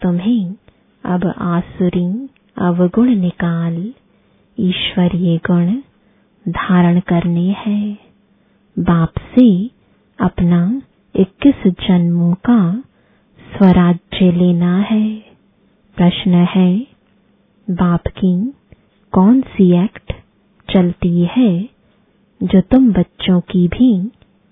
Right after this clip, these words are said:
होनी चाहिए?" उत्तर है, बाप की act है सभी को ज्ञान और योग सिखलाने की। यही act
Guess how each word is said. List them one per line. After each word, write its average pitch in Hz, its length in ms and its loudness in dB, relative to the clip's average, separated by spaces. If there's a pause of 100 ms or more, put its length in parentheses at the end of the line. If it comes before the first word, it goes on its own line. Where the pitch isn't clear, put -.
होनी 180 440 2
चाहिए?" 208 840 0 (720)
उत्तर - 380 2
है, 196 420 2 (760)
बाप 185 400 0
की 185 360 2
act - 240 -8
है 190 520 0 (720)
सभी 180 320 2
को 233 460 0 (580)
ज्ञान 180 640 2 (600)
और 185 200 6
योग 196 600 4
सिखलाने 180 920 -2
की। 220 540 -4 (600)
यही 180 580 2
act - 280 -8